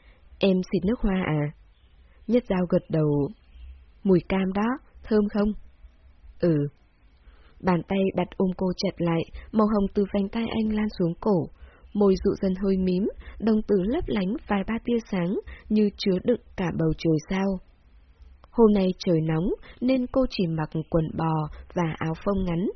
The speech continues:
Bàn tay anh thuận lợi luồn vào trong, vuốt ve eo cô. Nhất Dao bị nhột, lắc lư qua lại. Kết quả bị Dụ Dân áp chế không cho cử động. Anh hắng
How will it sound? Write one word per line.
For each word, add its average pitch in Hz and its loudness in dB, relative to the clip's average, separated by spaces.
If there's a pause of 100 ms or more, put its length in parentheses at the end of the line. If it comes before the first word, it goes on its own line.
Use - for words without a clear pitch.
(360)
Bàn 214 0
tay 254 -2
anh 247 -4
thuận 240 -2
lợi 196 -2
luồn 170 0
vào 160 -2
trong, 196 -2 (340)
vuốt - 0 (140)
ve 190 -2
eo 190 -2
cô. 185 0 (680)
Nhất 254 2
Dao 180 -2
bị 202 -2
nhột, 170 2 (220)
lắc - -4
lư 247 2 (100)
qua 226 0
lại. 180 -4 (600)
Kết 269 0
quả 165 -2 (200)
bị 226 -2
Dụ 240 0 (100)
Dân 233 -2
áp 320 -4
chế 196 -2 (160)
không 214 -2
cho 196 -4
cử 202 2 (120)
động. 170 0 (1080)
Anh 196 2
hắng 170 0